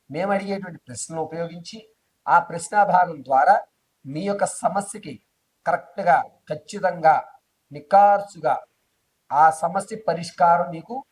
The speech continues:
చూపడం జరుగుతుంది. ఇంకొకసారి విషయాన్ని గుర్తుపెట్టుకోండి, ఇప్పుడు చెప్పేవి కేవలము గోచార రీత్యా ఫలితాలు మాత్రమే మీకు తెలియజేయడం జరుగుతుంది.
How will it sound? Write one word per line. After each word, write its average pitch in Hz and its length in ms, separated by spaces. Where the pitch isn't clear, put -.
చూపడం 165 360
జరుగుతుంది. 117 440
ఇంకొకసారి 151 680
విషయాన్ని 156 360
గుర్తుపెట్టుకోండి, 156 680
ఇప్పుడు 156 340
చెప్పేవి 156 480
కేవలము 156 560
గోచార 160 480
రీత్యా 151 300
ఫలితాలు 143 460
మాత్రమే 156 560
మీకు 151 180
తెలియజేయడం 147 500
జరుగుతుంది. 117 400